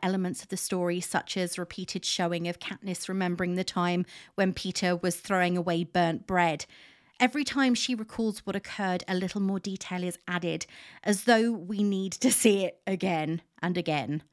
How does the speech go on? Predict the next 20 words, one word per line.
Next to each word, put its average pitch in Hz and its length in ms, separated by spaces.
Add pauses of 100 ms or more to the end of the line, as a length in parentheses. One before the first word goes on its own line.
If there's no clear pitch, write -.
(420)
and 185 160
again. 165 460
It's - 200
interminable. 180 800 (560)
When 262 240
the 320 80
tributes 285 480
are 254 60
sent 226 300
to - 80
be 208 100
graded 202 480
by 185 160
the 180 80
game 196 280
makers, 175 500
Katniss - 580
is 180 200
very 175 300
frustrated 165 880